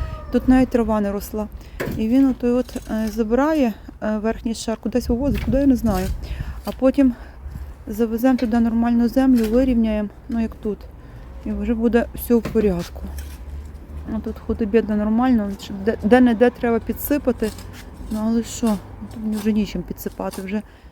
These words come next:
знаєте, земля закінчилася. Так що тому поки що він чистить, я так хочу поки що до душу, знаєте, великі, е, ці не ставлю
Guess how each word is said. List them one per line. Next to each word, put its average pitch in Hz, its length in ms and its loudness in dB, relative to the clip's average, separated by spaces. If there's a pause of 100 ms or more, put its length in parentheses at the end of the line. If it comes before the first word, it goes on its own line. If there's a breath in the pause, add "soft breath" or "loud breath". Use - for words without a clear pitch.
(100)
знаєте, 214 400 -4 (580 soft breath)
земля 220 360 2
закінчилася. 202 840 -2 (1400 soft breath)
Так 214 140 -2
що 226 140 -6
тому 226 400 0
поки 226 240 -2
що - 180 -4
він 226 120 4 (180)
чистить, 269 440 -2
я 214 80 -4
так 214 200 -6
хочу - 280 -4
поки 220 240 -4
що - 140 0
до 196 140 2
душу, 165 420 -4
знаєте, 196 380 -4
великі, 196 420 -6 (640 loud breath)
е, 208 320 2
ці 208 300 -2 (320 loud breath)
не 214 140 0
ставлю 247 500 2